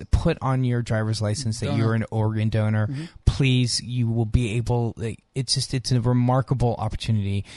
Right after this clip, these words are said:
Speaker 1: to give somebody else, uh,
Speaker 2: Life.
Speaker 1: a, a chance at life. So if, let's say, somebody's an organ donor and, uh, they go and in the past, if they were Hep C positive, they would not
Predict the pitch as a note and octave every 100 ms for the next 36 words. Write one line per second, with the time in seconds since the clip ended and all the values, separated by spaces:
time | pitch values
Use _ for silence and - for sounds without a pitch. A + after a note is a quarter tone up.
0 | - - A2+ A2+ - A2 G2+ F#2+ F2+ F#2+
1 | - G2+ G#2 F#2+ E2+ A#2+ A2 - G2+ -
2 | G2+ - - F#2 E2+ - - - - -
3 | D3 C3+ C3+ C3+ C3+ - C3+ - B2 B2+
4 | A#2 A2+ A2+ - C3 C#3 A#2 F#2 F2 F2
5 | E2 G2+ G2+ G2+ G2 G2+ G2+ G2+ G#2+ A2
6 | A2 G#2+ - G#2+ G#2 G#2 G2+ F#2+ - C#3
7 | C3 - A2+ G#2+ G#2 - A2+ - - -
8 | C3 B2 G#2+ G2 G2 - - - - A2
9 | G#2 A2 A2+ A#2